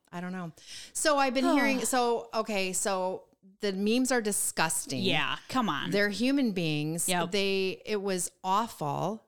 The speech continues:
Speaker 1: That
Speaker 2: Just
Speaker 1: it's just not, and I know a lot of comedy is based on tragedy and
Speaker 2: And
Speaker 1: sad events, and,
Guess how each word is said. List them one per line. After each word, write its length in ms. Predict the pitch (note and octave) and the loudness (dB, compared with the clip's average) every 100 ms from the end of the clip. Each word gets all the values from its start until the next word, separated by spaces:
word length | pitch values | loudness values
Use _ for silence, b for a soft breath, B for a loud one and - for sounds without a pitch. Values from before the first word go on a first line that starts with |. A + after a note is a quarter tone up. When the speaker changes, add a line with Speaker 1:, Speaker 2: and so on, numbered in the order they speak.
| - | -2
Speaker 1:
That 100 | D#4+ | 0
Speaker 2:
Just 100 | C4+ | 2
Speaker 1:
it's 200 | A#3 A3 | 2 0
just 220 | D4 - | -4 -2
not, 180 | C4 A3+ B B B | -2 -2 B B B
and 140 | D4 | -2
I 60 | E4 | 0
know 180 | D#4 F#4 | 0 -2
a 20 | |
lot 260 | G3+ E3+ G3+ | -2 0 0
of 120 | A#3 | -2
comedy 600 | - D#3 D#3+ A3 C4 C4+ - | -4 -2 -2 0 -2 -2 -2
is 280 | C#4+ F4+ G#3+ | -2 -2 -4
based 440 | - G3 A#3 - | -2 0 0 -2
on 220 | E3 D#3+ D#3 | -2 -2 -4
tragedy 720 | - C#3+ D#3 G3+ A#3+ B3 - | -6 -6 -6 -2 -2 -2 -4
and 120 | - F3 | -4 -2
Speaker 2:
And 60 | |
Speaker 1:
sad 340 | - G#3 F#3+ G3 | 0 2 2 0
events, 520 | E3 D#3+ D#3+ A3+ - | -2 -2 -2 -2 -4
and, 160 | G3+ | -6